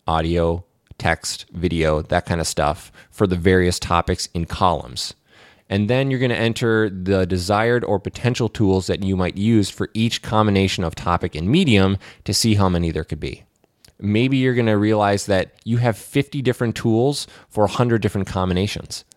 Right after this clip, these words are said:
That is totally unsustainable. Um, likewise,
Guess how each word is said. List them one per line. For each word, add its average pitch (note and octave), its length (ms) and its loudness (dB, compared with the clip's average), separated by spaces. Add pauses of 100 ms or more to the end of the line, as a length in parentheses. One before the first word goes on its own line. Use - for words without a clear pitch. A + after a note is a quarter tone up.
(120)
That A2 440 2
is G2 260 -2
totally A#2 480 2
unsustainable. F#2 840 -2 (400)
Um, F2 360 2 (140)
likewise, A2+ 560 2